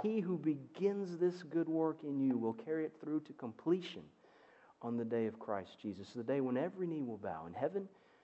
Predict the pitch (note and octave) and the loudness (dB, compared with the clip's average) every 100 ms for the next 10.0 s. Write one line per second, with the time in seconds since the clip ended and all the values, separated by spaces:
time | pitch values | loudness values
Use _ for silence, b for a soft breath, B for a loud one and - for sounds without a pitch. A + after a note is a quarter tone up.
0 | b A2 F2+ F2 D3 F#3 A#2 A2 B2+ E3+ | b -8 -6 0 2 2 -4 -8 -4 -2
1 | F3+ F3 F3 F3 F3 B2 B2+ D#3+ F3 F3+ | -2 0 -2 -2 -4 -2 0 0 0 0
2 | F3 E3+ D#3+ D#3 D3 C#3 B2 - G2 F2 | -2 -2 -6 -6 -8 -10 -12 -10 -10 -12
3 | E2+ - b b b A#2 G#2+ A2 B2 A2+ | -16 -20 b b b -2 -2 -2 -4 -4
4 | G#2 - A#2 G2 - G2+ F#2 G2 F2 E2+ | -12 -8 -6 -6 -10 -16 -10 -8 -8 -10
5 | G2 F2 F2 - G#2+ G#2 G2+ G2 - F2+ | -12 -12 -12 -8 -4 -4 -4 -8 -8 -8
6 | F2+ - - F2 F2 A2+ C#3 C#3 E3+ F3 | -10 -12 -14 -14 -12 -10 -6 -4 -4 -6
7 | E3+ F3+ - F3+ E3+ F3 _ _ _ _ | -16 -18 -20 -18 -18 -20 _ _ _ _
8 | _ _ _ _ _ _ _ b b B2 | _ _ _ _ _ _ _ b b 0
9 | E3+ - D#3+ D3 C#3 - - D#3+ D3+ - | 2 0 -2 -2 -4 -8 -4 0 0 -2